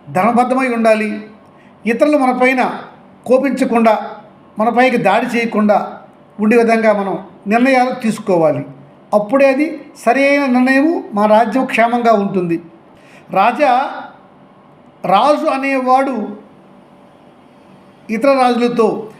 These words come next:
ఎలా ప్రవర్తించాలో తెలుసుకోవాలి. అధర్మంగా ఇతర రాజులపైకి యుద్ధంకి వెళ్తే, మనకు సరి అయిన బలం లేకపోతే, మా నిర్ణయాలు అధర్మమైతే మన రాజ్యం కూడా పోతుంది.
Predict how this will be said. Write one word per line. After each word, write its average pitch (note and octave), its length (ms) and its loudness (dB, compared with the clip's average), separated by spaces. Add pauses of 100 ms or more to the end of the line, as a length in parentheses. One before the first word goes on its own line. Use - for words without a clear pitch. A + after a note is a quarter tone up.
(160)
ఎలా G#3 220 4
ప్రవర్తించాలో G3 920 -2 (140)
తెలుసుకోవాలి. C#3+ 720 -6 (1200)
అధర్మంగా D4 920 0
ఇతర A3+ 200 0
రాజులపైకి B3+ 640 0
యుద్ధంకి A3 360 0
వెళ్తే, A3+ 560 -4 (520)
మనకు C4 380 0
సరి B3 260 0
అయిన C4+ 180 2
బలం A#3 380 2
లేకపోతే, F#3+ 1120 -2 (720)
మా G3 100 2
నిర్ణయాలు C4 600 2 (220)
అధర్మమైతే G#3 960 0 (540)
మన G3+ 180 2
రాజ్యం D4 600 2
కూడా C#4+ 280 4
పోతుంది. F3+ 600 -2